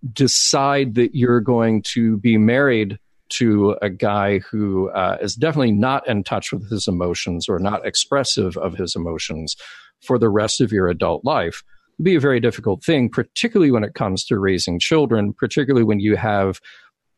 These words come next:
you know, a couple of hundred thousand years of human evolution telling you how to bond with your children. And then you have to decide one day, "Oh, no,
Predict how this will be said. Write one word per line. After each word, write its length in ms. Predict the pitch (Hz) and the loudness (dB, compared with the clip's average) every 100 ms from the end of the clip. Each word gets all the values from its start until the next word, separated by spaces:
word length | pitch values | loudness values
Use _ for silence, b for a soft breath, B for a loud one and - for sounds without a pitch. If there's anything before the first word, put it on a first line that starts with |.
| - | -6
you 100 | 127 | -2
know, 200 | 98 101 - | 0 -2 -4
a 60 | |
couple 260 | - 127 127 | -4 -2 0
of 80 | 117 | 0
hundred 260 | 117 110 | 0 0
thousand 460 | 117 104 101 110 101 | 0 0 0 0 2
years 340 | 110 104 95 | 2 2 2
of 120 | 98 | -2
human 360 | 92 - 104 95 110 | -2 -2 -2 -2 -4
evolution 720 | 92 90 110 110 113 87 82 _ _ | -4 -2 -2 -2 -2 -4 -8 _ _
telling 520 | - - 139 127 113 | -14 -4 0 2 2
you 200 | 98 98 | 0 -2
how 240 | 98 123 107 | -2 -2 -2
to 160 | 127 | -2
bond 380 | 101 101 98 92 | -4 -2 -2 -2
with 180 | 87 - | -4 -6
your 140 | 87 | -6
children. 580 | 82 - 135 101 87 80 B B B B _ | -2 0 0 0 -2 -4 B B B B _
And 180 | - 90 | -4 -2
then 120 | 90 | 0
you 100 | 87 | 0
have 100 | 95 | -2
to 100 | - | -4
decide 460 | - 90 - 92 85 | -6 -2 0 -2 -2
one 160 | 90 | -4
day, 260 | 82 85 85 165 | -2 -2 -2 0
"Oh, 180 | 147 - | -2 0
no, 280 | 131 110 | 0 0